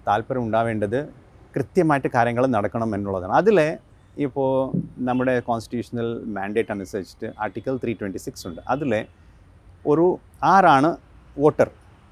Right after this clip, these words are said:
എന്നുള്ളത് എലിജിബിലിറ്റി കണ്ടീഷൻസ് അതിൽ പറയുന്നുണ്ട്. ആദ്യമായിട്ട് പതിനെട്ട് വയസ്സ് പൂർത്തിയായിരിക്കണം, citizen of India ആയിരിക്കണം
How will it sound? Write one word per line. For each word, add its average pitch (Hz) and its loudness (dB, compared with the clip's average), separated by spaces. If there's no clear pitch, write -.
എന്നുള്ളത് 139 0
എലിജിബിലിറ്റി 170 6
കണ്ടീഷൻസ് 143 0
അതിൽ 139 2
പറയുന്നുണ്ട്. 131 2
ആദ്യമായിട്ട് 127 2
പതിനെട്ട് 117 0
വയസ്സ് 110 0
പൂർത്തിയായിരിക്കണം, 107 -4
citizen 196 4
of 175 2
India 160 4
ആയിരിക്കണം 135 4